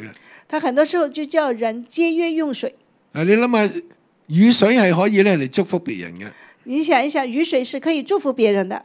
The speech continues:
Speaker 1: 咁但係當雨水好似成為一個洪水嘅時候，
Speaker 2: 當雨水變成一個洪水的時候，
Speaker 1: 其實就有破壞。
Speaker 2: 就是一個破壞。
Speaker 1: 所以神落雨嘅時候，
Speaker 2: 所以神下雨的時候，
Speaker 1: 係祝福啊，定係破壞緊呢？
Speaker 2: 是祝福呢，還是在破壞呢？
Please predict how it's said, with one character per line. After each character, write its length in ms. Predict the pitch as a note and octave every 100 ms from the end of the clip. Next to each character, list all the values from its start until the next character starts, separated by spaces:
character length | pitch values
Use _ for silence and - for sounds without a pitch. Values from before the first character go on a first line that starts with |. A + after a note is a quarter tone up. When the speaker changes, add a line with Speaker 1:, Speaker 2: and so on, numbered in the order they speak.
| _
Speaker 1:
咁 120 | G#3+ A#3+
但 140 | G#3
係 80 | G3
當 220 | G3 B3+
雨 80 | G#3+
水 140 | A3
好 100 | A#3+
似 60 | A#3
成 180 | - D3+
為 140 | D#3
一 20 |
個 160 | G#3+ G3+
洪 260 | - A#2+ C3
水 220 | C#3+ F3
嘅 100 | F#3
時 220 | - A2+
候， 180 | A2+ G#2+ _
Speaker 2:
當 180 | E4+ F#4
雨 160 | D#4 F4
水 140 | E4+
變 220 | D#4 F4+
成 80 | D#4+
一 80 | D4+
個 80 | D4
洪 260 | C4 B3+
水 160 | E4+ A#3+
的 80 | G3+
時 140 | G3+
候， 180 | F#3+ F#3 -
Speaker 1:
其 60 |
實 160 | D3+ C#3+
就 80 | C3+
有 80 | C#3
破 340 | C#3 C#3 B2+
壞。 160 | G2+ G#2 _ _ _
Speaker 2:
就 120 | -
是 120 | E4+ D4
一 80 |
個 100 | C#4
破 240 | C4 D4 B3+
壞。 220 | D4 A#3+ - -
Speaker 1:
所 180 | B3+
以 60 | C#4
神 260 | A3 E3 D#3+
落 320 | E3+ F3 E3+
雨 220 | D#3+ G3
嘅 100 | G3+
時 220 | F3+ D3+
候， 200 | C#3+ C#3 - _
Speaker 2:
所 120 | -
以 80 | F#4
神 220 | D4+ C4+
下 220 | C4+ F#4 C#4+
雨 100 | G#3
的 100 | G3+
時 140 | G#3+
候， 340 | G3+ G3+ - _ _ _ _
Speaker 1:
係 140 | - D3+
祝 140 | G#3+
福 200 | G3 G#3 G3+
啊， 180 | A3 - _
定 120 | - C3+
係 60 |
破 220 | B2+ C#3+ C#3
壞 160 | A#2+
緊 100 | A#2+
呢？ 160 | C3 E3 - -
Speaker 2:
是 220 | - D4
祝 180 | G#4 G4
福 200 | D4 C#4
呢， 120 | D4
還 160 | D4
是 120 | C4+ D4
在 100 | C#4+
破 220 | E4 D#4
壞 160 | E4+
呢？ 180 | C#4+ C#4